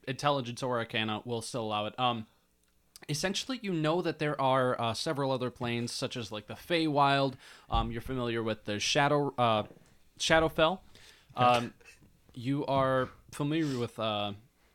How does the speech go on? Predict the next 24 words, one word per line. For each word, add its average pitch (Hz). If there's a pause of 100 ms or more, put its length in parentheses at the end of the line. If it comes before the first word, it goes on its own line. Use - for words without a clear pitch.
(440)
you're 123
familiar 156
with, 117 (280)
uh, 104 (180)
basically 107 (960)
those 151
specific -
ones, 110 (1000)
but 135
there 143
aren't 143
a 143
lot 123 (160)
of 110 (100)
other 107 (420)
realms 117
that -
you 101
know 101
of 90
specifically. -
You 113
know, 139
uh, 107